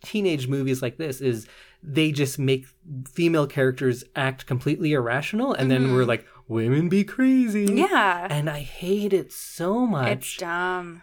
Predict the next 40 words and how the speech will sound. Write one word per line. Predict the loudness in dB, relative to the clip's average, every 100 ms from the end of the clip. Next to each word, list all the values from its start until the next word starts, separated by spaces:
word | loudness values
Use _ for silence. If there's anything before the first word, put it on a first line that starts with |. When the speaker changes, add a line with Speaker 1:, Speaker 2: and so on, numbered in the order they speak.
| -2
Speaker 1:
And | 2 2 0
I | -2
don't | 0 2 0 0
think | -4 -4 -4
the | -4
first | 0 0 0
movie | -2 -2 0 0 0
had | -2 -2 -2 -2 -4
that. | -2 -4 -2
I | 0 0 -2
felt | -2 0 -2 -8 -4
like | -2 -2 -2
all | 2 4
of | 2 -2
these | -6 -6
characters, | -2 0 0 -2 -2 -2 -4 -8 -20 _ -2
although | 2 4 2
not | 2 2 0 0
always | 0 0 -2 -6
fully | -6 -6 -2
developed, | -2 0 0 0 -6 -6
never | -2 0 2 0
got | -2 -6
to | -8
that | -12 -12 -12
point. | -14 -10
Speaker 2:
Mm-hmm. | -6 -4 -6 -8 _
Speaker 1:
In | -2 0
this | 0 0
movie, | 0 0 0
I | 0
think | -2 -2
there's | -2
several | 0 -2 0 -2
instances | -2 -6 -4 -6 -4 -4
of | -4 -2
it, | -4 -4 -2
and | 0
Speaker 2:
Yeah. | 2
Speaker 1:
that's | 2 0